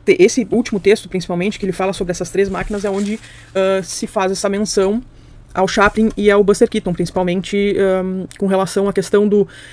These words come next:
ah, da, da comicidade da, da, da situação, que, onde o absurdo beira o engraçado, né?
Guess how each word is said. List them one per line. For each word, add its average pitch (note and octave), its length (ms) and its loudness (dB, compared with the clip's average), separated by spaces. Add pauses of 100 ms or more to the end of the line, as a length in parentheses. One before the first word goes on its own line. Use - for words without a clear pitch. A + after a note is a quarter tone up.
(540)
ah, F3+ 480 6 (1300)
da, F#3+ 360 0 (440)
da F3+ 140 -2
comicidade G3+ 800 2 (120)
da, E3 240 2
da, D3+ 300 -8
da D#3 120 -4
situação, F#3+ 440 2 (380)
que, F#3+ 680 0
onde G3 220 4
o - 20 8
absurdo A3 440 2
beira G3 300 8
o G#3+ 140 6
engraçado, F3 540 0 (100)
né? D#3+ 180 -4